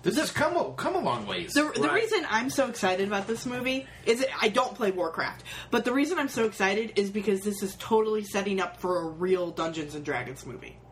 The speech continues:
Speaker 1: Fair.
Speaker 2: And, you know, because I want Dragonlance.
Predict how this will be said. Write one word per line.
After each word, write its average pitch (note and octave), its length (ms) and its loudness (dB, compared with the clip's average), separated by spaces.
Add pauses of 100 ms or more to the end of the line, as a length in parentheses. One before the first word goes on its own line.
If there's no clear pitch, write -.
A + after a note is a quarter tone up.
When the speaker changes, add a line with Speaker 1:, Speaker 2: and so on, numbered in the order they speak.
(800)
Speaker 1:
Fair. F#3 400 0 (560)
Speaker 2:
And, F#3 240 2
you F#3+ 100 2
know, F3 60 0
because F#3+ 400 0 (240)
I B3 160 4
want G#3+ 180 0
Dragonlance. E3 640 -4